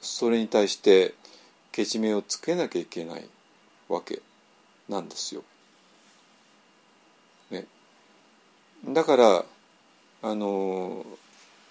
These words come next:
なんていうかな、私にとって、やっぱり、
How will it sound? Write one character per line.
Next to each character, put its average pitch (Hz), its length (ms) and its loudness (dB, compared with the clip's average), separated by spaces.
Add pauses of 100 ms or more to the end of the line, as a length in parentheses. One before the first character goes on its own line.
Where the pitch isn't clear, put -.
(1700)
な 104 120 -8
ん 85 40 -12
て - 60 -20
い - 20 -16
う - 40 -18
か - 100 -12
な、 85 180 -10
私 123 540 -4
に 151 140 -4
と 185 180 -6
っ 202 40 -4
て、 120 580 8 (2000)
や 117 80 -4
っ - 20 -14
ぱ 120 160 2
り、 95 200 0